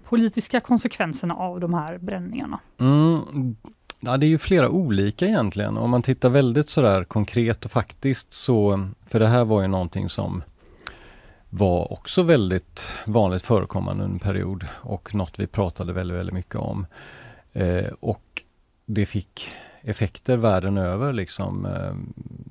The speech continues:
Speaker 2: man fick höja terrorhotnivån, som det heter. Alltså, myndigheterna bedömde att det var större risk för terror, eh, attentat i Sverige än, än vad det brukar vara.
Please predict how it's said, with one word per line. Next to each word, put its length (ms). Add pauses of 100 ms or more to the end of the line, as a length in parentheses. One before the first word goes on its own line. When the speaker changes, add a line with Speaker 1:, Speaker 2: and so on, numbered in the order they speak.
Speaker 2:
man 360
fick 320 (120)
höja 340
terrorhotnivån, 1160
som 160
det 60
heter. 360
Alltså, 280 (760)
myndigheterna 520
bedömde 380
att 80
det 60
var 60
större 320
risk 220
för 80
terror, 480 (360)
eh, 600
attentat 480
i 40
Sverige 320
än, 160
än 320
vad 100
det 40
brukar 280
vara. 220